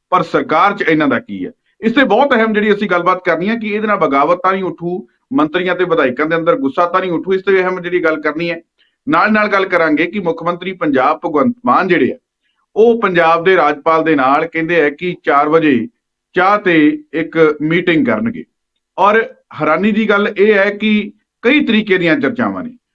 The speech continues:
ਕੁਝ ਲੋਕ ਕਹਿੰਦੇ ਆ ਕਿ ਮੰਤਰੀ ਮੰਡਲ 'ਚ ਵਿਸਤਾਰ ਹੋਣਾ ਹੈ, ਇਸ ਕਰਕੇ ਟਾਈਮਲਾਈਨ ਚੱਲੇ ਆ,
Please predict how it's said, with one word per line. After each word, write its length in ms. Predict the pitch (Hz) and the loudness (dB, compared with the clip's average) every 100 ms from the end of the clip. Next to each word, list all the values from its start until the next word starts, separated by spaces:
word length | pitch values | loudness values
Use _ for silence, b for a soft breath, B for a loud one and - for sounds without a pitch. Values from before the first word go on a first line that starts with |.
| _ _ | _ _
ਕੁਝ 180 | 202 202 | -2 2
ਲੋਕ 200 | 214 208 | 2 2
ਕਹਿੰਦੇ 240 | 208 214 | 2 2
ਆ 60 | 214 | 0
ਕਿ 160 | 208 | -2
ਮੰਤਰੀ 360 | 185 165 160 190 | -2 -2 -2 -2
ਮੰਡਲ 280 | 180 180 180 | -2 -2 -2
'ਚ 60 | |
ਵਿਸਤਾਰ 440 | 160 151 147 147 165 | -2 0 2 2 2
ਹੋਣਾ 200 | 170 170 | 0 -2
ਹੈ, 80 | - _ _ _ _ | -4 _ _ _ _
ਇਸ 180 | 160 165 | -4 -2
ਕਰਕੇ 320 | 190 180 190 | -2 -2 -2
ਟਾਈਮਲਾਈਨ 480 | 185 180 180 175 175 | 0 0 0 0 0
ਚੱਲੇ 320 | 175 170 175 | 0 0 0
ਆ, 120 | 165 | -2